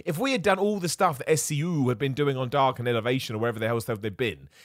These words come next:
if we had put that all on Dynamite, I think it, this angle would have been feeling just, I mean, it still feels pretty good. I'm excited to see it, and those guys always have good matches.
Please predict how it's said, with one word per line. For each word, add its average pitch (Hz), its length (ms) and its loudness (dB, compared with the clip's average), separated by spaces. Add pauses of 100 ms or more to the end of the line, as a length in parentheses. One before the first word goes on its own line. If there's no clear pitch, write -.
(140)
if 120 100 -6
we 233 200 4
had 175 160 0
put - 260 2
that 135 180 2
all 160 260 4
on 147 160 4
Dynamite, 123 600 2 (280)
I 147 100 -6
think 226 340 -2
it, 147 120 -16
this 185 300 0
angle 156 360 0
would 123 120 2
have 113 140 -2
been 120 180 -2
feeling 110 600 -4 (640)
just, 185 480 2
I 165 60 -6
mean, 214 80 0
it 220 60 -10
still 277 180 2
feels 240 300 0
pretty 160 200 0
good. 196 160 2
I'm 151 120 2
excited 147 340 0
to 135 80 -4
see 185 220 0
it, - 20 0
and 120 100 -4
those 143 200 2
guys 127 240 0
always 127 180 2
have 120 220 -4
good 107 160 -4
matches. 113 440 -6